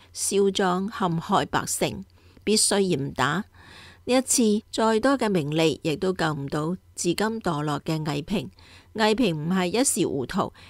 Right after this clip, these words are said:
亦唔係無辜做替死鬼，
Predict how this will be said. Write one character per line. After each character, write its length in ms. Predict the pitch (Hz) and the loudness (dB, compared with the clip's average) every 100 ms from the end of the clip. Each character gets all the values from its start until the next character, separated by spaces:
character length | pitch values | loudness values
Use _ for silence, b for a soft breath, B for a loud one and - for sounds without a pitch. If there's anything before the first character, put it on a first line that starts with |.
| B _ | B _
亦 160 | 214 202 | 0 0
唔 220 | 165 175 | 0 -2
係 200 | 208 202 | 0 2
無 260 | 180 143 | 2 0
辜 340 | 151 - 220 233 | -2 -4 -2 -2
做 340 | - 175 151 | 2 4 2
替 240 | 160 208 175 | 0 -2 0
死 220 | - 160 | 2 2
鬼， 380 | - 120 95 | 2 2 2